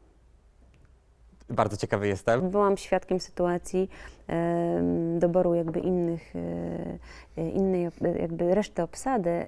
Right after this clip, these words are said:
Speaker 2: i padło takie coś: "No dobra, a ile on ma zasięgów?" Czy tam:
Speaker 1: Mhm.
Speaker 2: "Ile on ma zasięgów?" Już nie pamiętam, o co chodziło. I rzeczywiście sobie myślałam: "O kurde, w jakim świecie ja żyję?"
Speaker 1: Bardzo cię zabolało, że o,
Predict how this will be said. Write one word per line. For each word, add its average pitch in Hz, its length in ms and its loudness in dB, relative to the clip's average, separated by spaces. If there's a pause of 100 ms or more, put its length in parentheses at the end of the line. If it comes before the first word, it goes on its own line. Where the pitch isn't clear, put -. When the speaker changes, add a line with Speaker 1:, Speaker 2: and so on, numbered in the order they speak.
Speaker 2:
i 175 140 -2
padło 190 380 0
takie 180 240 -4
coś: - 260 -6 (260)
"No 190 120 0
dobra, 190 260 2
a 180 80 0
ile 254 220 4
on 180 160 -2
ma 165 80 -6
zasięgów?" 156 680 -12
Czy 104 120 -8
tam: 160 100 0
Speaker 1:
Mhm. 202 80 0
Speaker 2:
"Ile 220 140 6
on 185 100 0
ma 175 100 -4
zasięgów?" 160 460 -4
Już - 140 -12
nie 190 60 -2
pamiętam, 180 260 -4
o 175 80 -8
co - 100 -16
chodziło. - 240 -6 (680)
I 151 60 -4
rzeczywiście - 400 -8
sobie 165 220 -4
myślałam: 156 380 -4
"O 165 120 -6
kurde, - 380 -6
w 147 40 -10
jakim 147 240 -6
świecie - 320 -8
ja 87 120 -6
żyję?" 95 320 -6
Speaker 1:
Bardzo 110 240 -2
cię 104 120 -10
zabolało, 107 500 -2
że 101 340 -2
o, - 160 -12